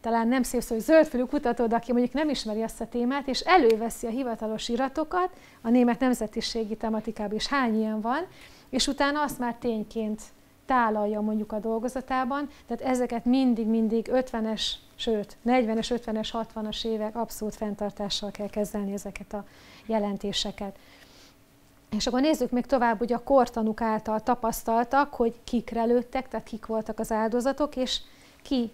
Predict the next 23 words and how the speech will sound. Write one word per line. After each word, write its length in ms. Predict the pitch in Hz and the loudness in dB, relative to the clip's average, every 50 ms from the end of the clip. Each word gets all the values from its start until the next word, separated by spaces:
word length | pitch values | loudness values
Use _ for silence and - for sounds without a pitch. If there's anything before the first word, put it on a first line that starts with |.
| - - | -6 -4
vett 200 | 233 233 - - | -4 -4 -2 -2
még 180 | 214 214 208 | -2 -2 0
részt 300 | - 214 233 240 - - | 2 2 2 2 0 -2
ebbe, 140 | 240 226 233 | -4 -2 -2
hogy 140 | 226 220 - | -2 -4 -4
ki 140 | - - 226 | -2 -2 0
miatt 280 | 208 202 196 196 - | 0 0 -2 -6 -6
történt 460 | - 214 202 190 - - 208 202 202 - | -4 -4 -4 -4 -4 -6 -6 -6 -4 -4
ez. 180 | 202 202 - - - - - - - | -4 -4 -6 -8 -14 -20 -20 -14 -2
Ugye 120 | 220 233 | 0 0
a 60 | 226 | 2
boltban 360 | 214 247 302 311 277 214 226 220 | 6 8 8 8 8 6 4 4
sorban 400 | - - 254 233 214 214 214 220 | 4 4 4 2 2 0 0 0
állókat, 460 | 214 220 220 220 220 214 233 214 - | 2 2 2 2 2 0 0 0 0
illetve 260 | 233 220 208 - 214 | 0 0 0 -2 -4
tüntetőket 600 | - - 240 220 - 214 196 - 214 202 - 208 | 0 0 0 0 0 -2 -2 -4 -4 -4 -4 -4
sebesítették 840 | - - 233 208 202 196 - - 208 - 208 196 - - 208 185 - | -2 -2 -2 -2 -2 -4 -4 -6 -6 -6 -8 -8 -6 -8 -8 -4 -2
meg, 200 | 214 226 233 233 | 0 2 2 4
négyen 300 | 233 220 208 208 202 196 | 2 2 2 0 -2 -2
meghaltak, 680 | 196 202 208 - - - 233 247 247 - 277 254 - | -2 -4 -6 -4 0 2 2 4 4 2 0 0 0
azt 180 | 226 - - - | -4 -6 -6 -4
hallottam 560 | 226 214 208 202 214 208 - - 220 214 214 | -2 -2 0 -2 -4 -6 -6 -6 -4 -2 -2
itt 140 | 220 214 | -4 -4